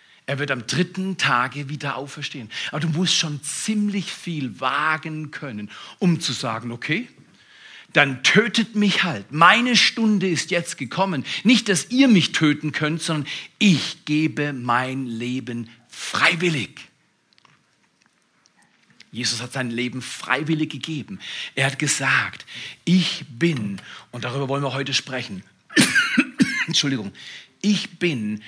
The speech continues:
die Auferstehung und ich bin das Leben. Jeder, der an mich glaubt, wird leben,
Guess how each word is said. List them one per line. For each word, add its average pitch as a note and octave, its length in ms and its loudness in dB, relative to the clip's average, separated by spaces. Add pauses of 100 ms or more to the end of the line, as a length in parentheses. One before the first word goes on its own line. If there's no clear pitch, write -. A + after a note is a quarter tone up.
(320)
die C3 220 0
Auferstehung C#3 960 0 (580)
und F#3+ 460 4 (100)
ich E3+ 400 0
bin E3 420 0
das A#2+ 400 2
Leben. A2+ 760 -4 (400)
Jeder, F3 420 2
der F#3 180 2
an E3 180 0
mich E3 280 -2
glaubt, A2+ 760 -4
wird C#3+ 360 2
leben, F3 500 2